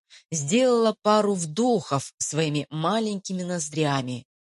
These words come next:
потом издало совершенно пронзительный тонкий звук, напоминавший визг. Простояв на месте несколько минут, нечто быстро метнулось в сторону ближайшего раздвоенного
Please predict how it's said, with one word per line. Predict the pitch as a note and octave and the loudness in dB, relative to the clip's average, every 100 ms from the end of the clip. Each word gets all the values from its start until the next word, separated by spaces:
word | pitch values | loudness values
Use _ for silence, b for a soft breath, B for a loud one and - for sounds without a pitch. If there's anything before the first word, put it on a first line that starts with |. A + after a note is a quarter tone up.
| B B - | B B -2
потом | E3+ F3+ E3+ - | 2 2 -2 -4
издало | C#3+ D#3+ F3 F3+ | -2 2 2 2
совершенно | D#3 - E3+ F#3 - - A3+ G3+ G3 | 0 -2 -2 -2 -2 -2 0 0 -4
пронзительный | F#3 G3 G3 F#3 F3+ A#3+ G3+ - D3 C#3+ C#3+ - | -2 -2 -2 -4 -4 -4 -4 -4 -4 -4 -6 -2
тонкий | G3 F#3+ C#3 - C#3+ | 0 0 -2 -4 -6
звук, | C3 C#3+ A#3 C#4+ _ B B F3 | -4 -2 -2 -2 _ B B -6
напоминавший | F3 C#3+ D3 F3 E3+ - - F3 | -4 -2 -2 -2 -4 -6 -6 -8
визг. | D#3 D#3+ A#2 - _ _ _ _ - | -8 -8 -6 -8 _ _ _ _ -6
Простояв | E3+ - A3 B3 B3+ - | -6 2 4 4 2 0
на | G#3+ | 0
месте | G#3 A3+ A#3 - G3+ | 0 0 0 -4 -4
несколько | F#3+ G3 G#3 G3 E3+ D#3 | -2 -2 -2 -4 -4 -2
минут, | D3+ D#3+ G#3+ B3+ - _ _ - | 0 0 0 -2 -6 _ _ -6
нечто | G3+ B3 C4 - D3 C3 - | 0 0 0 -4 -2 -4 -6
быстро | F3 D#3+ B3+ A#3 - D#3+ | -12 0 2 2 -2 -2
метнулось | E3 F3+ - G#3+ G#3 D#3+ - | 0 -2 -2 -2 0 0 -2
в | - | -6
сторону | - - F#3 E3 D3+ | -2 2 2 2 -2
ближайшего | D#3 D#3 G3+ G3+ E3+ - C#3+ D3 | -2 -2 0 0 0 -2 2 2
раздвоенного | B2+ E3 D3+ D#3 G#3 F#3 E3+ C#3+ | 2 0 -2 0 2 2 0 0